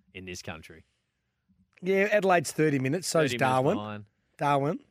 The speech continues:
Speaker 2: that's,
Speaker 1: Uh,
Speaker 2: that's an unusual one.
Speaker 1: yeah,
Speaker 2: Then
Speaker 1: but
Speaker 2: Perth's two hours,
Speaker 1: but
Speaker 2: but
Speaker 1: then
Speaker 2: then it
Speaker 1: Darwin
Speaker 2: becomes three
Speaker 1: becomes
Speaker 2: hours.
Speaker 1: Darwin becomes an hour and thirty minutes 'cause they don't embark while
Speaker 2: And
Speaker 1: South
Speaker 2: Perth
Speaker 1: Australia
Speaker 2: don't
Speaker 1: do.
Speaker 2: either, so that becomes three hours.
Speaker 1: Three hours, yeah.
Speaker 2: Um, Hobart's on Melbourne time.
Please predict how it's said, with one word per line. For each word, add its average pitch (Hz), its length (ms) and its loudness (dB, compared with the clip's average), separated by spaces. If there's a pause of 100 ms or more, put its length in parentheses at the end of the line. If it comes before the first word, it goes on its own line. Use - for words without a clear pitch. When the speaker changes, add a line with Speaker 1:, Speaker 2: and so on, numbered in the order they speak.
(100)
Speaker 2:
that's, 196 300 -6
Speaker 1:
Uh, 180 140 -4
Speaker 2:
that's 147 200 -8
an 131 100 -2
unusual 120 380 -8
one. 131 180 -8 (100)
Speaker 1:
yeah, 110 240 -4
Speaker 2:
Then 135 160 0
Speaker 1:
but 110 60 -10
Speaker 2:
Perth's 165 300 0
two 143 200 -2
hours, 135 460 -4
Speaker 1:
but 135 100 -6
Speaker 2:
but 143 60 0
Speaker 1:
then 143 60 0
Speaker 2:
then 151 100 2
it - 20 4
Speaker 1:
Darwin 170 140 4 (140)
Speaker 2:
becomes 156 140 -4
three 147 100 0 (100)
Speaker 1:
becomes 131 140 0
Speaker 2:
hours. 151 320 -4 (160)
Speaker 1:
Darwin 165 280 2
becomes 143 320 -4
an 123 80 -4
hour 147 300 0
and 123 100 -8
thirty 107 220 -6
minutes 92 400 -14 (200)
'cause 110 120 -6
they 123 180 2
don't 107 280 -2 (240)
embark 104 600 -4
while 98 220 -6
Speaker 2:
And 92 100 -20
Speaker 1:
South - 180 -6
Speaker 2:
Perth 170 280 0
Speaker 1:
Australia 95 60 -6
Speaker 2:
don't 143 160 4
Speaker 1:
do. 135 100 0
Speaker 2:
either, 175 180 0
so - 160 -2
that 147 160 -2
becomes 135 360 -4
three 139 260 -2
hours. 123 360 -6
Speaker 1:
Three 101 100 -14
hours, 107 180 -18
yeah. 104 160 -12 (920)
Speaker 2:
Um, 127 400 -2
Hobart's 139 520 -2
on 127 200 -4
Melbourne 123 340 -6
time. 127 340 -10